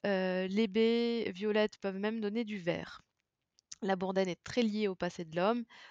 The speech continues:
En plus de la teinture, elle était utilisée en vannerie, car son bois est très souple, mais aussi pour fabriquer la poudre à canon. D'ailleurs, en mille six cent soixante-neuf, Colbert ordonna le monopole de sa récolte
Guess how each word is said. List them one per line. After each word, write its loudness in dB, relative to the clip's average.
En -6
plus -4
de 4
la 4
teinture, -2
elle 4
était -2
utilisée -6
en 0
vannerie, 0
car -4
son -10
bois -4
est -6
très -6
souple, -14
mais 0
aussi -6
pour -12
fabriquer -2
la -2
poudre -8
à -2
canon. -8
D'ailleurs, 4
en -2
mille 0
six -10
cent -6
soixante-neuf, -8
Colbert -2
ordonna -4
le -6
monopole -6
de -10
sa -12
récolte -10